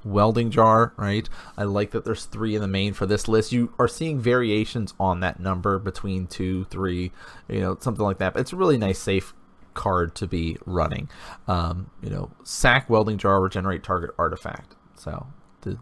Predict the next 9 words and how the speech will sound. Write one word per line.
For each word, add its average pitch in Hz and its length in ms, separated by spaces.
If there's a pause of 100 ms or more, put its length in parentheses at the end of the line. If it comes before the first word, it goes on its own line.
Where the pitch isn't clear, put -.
(120)
works 101 240
out 90 160
really 85 220
well. 85 280 (320)
Uh, 90 220
we 101 140
did 131 280
talk 120 240
about 107 360